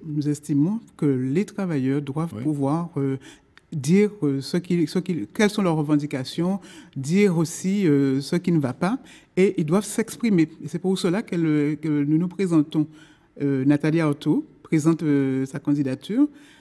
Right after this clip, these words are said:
Speaker 1: de façon à mettre en avant les revendications, à savoir que nous nous disons qu'il ne faut pas qu'il y ait des, des salaires inférieurs à mille huit cents euros net.
Speaker 2: Oui.
Speaker 1: L'interdiction des licenciements, du moins dans les entreprises, euh, qui font des, des,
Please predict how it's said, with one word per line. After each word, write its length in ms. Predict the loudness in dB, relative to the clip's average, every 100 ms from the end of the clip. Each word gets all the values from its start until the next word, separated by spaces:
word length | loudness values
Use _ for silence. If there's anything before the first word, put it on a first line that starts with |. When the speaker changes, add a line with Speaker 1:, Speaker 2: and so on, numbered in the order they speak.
| _ -10
Speaker 1:
de 80 | -2
façon 380 | -2 0 -2 0
à 200 | -2 0
mettre 260 | 0 0 2
en 60 | 2
avant 340 | 4 2 0 2
les 140 | 0
revendications, 720 | 2 0 0 0 -4 0 2
à 80 | 2
savoir 580 | 2 -4 -2 -2 -2 -4
que 280 | -4 -2 -2 -8 -10 0
nous 80 |
nous 140 | 2 2
disons 260 | 0 0
qu'il 140 | 0 -4
ne 60 | -6
faut 100 | -6
pas 200 | -4 -4
qu'il 180 | 0 0
y 20 |
ait 40 |
des, 460 | 2 0 0 -2 -2
des 160 | -4
salaires 340 | -4 -2 0 2
inférieurs 340 | 2 0 0
à 80 | 2
mille 180 | 0 2
huit 120 | -2
cents 140 | 0
euros 240 | 0 2 0
net. 180 | 0 -2 -14
Speaker 2:
Oui. 200 | -6 -6 -6 -16 _ _ _ _ _ _ _ _ _ _ _ _ _ _ -2
Speaker 1:
L'interdiction 480 | 0 2 0 -2 2
des 120 | 2
licenciements, 580 | 2 0 -2 -2 0 0
du 140 | 0 0
moins 120 | 2
dans 80 | 4
les 160 | 4
entreprises, 680 | 2 2 -6 -4 0 0 0
euh, 180 | 0 0
qui 380 | 2 2 4 2
font 160 | 0
des, 240 | 2 2 0
des, 880 | 2 2 2 -2 -4 -6 -8 -10